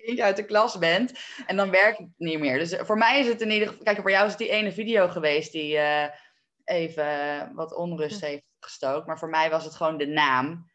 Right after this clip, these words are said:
Speaker 1: En daar moest ik gewoon op een gegeven moment vanaf. Want ik bleef maar de hele tijd, eh,
Speaker 2: Dat krijgen.
Speaker 1: gegooid worden. En dat had gewoon geen zin meer.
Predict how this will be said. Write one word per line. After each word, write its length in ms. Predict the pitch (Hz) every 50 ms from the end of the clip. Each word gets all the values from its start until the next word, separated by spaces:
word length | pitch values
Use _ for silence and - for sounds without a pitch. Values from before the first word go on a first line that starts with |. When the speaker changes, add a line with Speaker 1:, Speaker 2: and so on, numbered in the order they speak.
| _ _ _
Speaker 1:
En 140 | 151 151
daar 100 | 143 147
moest 180 | 147 147 139 131
ik 80 | 139 127
gewoon 160 | 139 131 131
op 60 | 127
een 40 | 127
gegeven 180 | 127 123 123 123
moment 180 | 123 123 -
vanaf. 300 | - 123 87 - 113 _ _
Want 300 | - 120 117 117 _ _ _
ik 260 | - 139 135 131 123
bleef 380 | 117 127 127 127 127 131 131 131
maar 160 | 135 123 123
de 60 | 123
hele 260 | 123 123 120 120 123
tijd, 400 | 120 - 123 113 110 120 120 -
eh, 320 | - 120 113 113 113 117 117 120 117
Speaker 2:
Dat 220 | - 214 202 -
krijgen. 680 | - - 208 180 165 190 190 - - - 156 180 196 _ _
Speaker 1:
gegooid 300 | _ _ 127 123 131 131
worden. 340 | 139 143 131 123 117 113 110
En 60 | 117
dat 100 | 123 123
had 180 | 127 123 123 -
gewoon 240 | - 127 120 117
geen 120 | 117 135 123
zin 200 | 113 127 127 120
meer. 340 | 107 104 113 143 170 175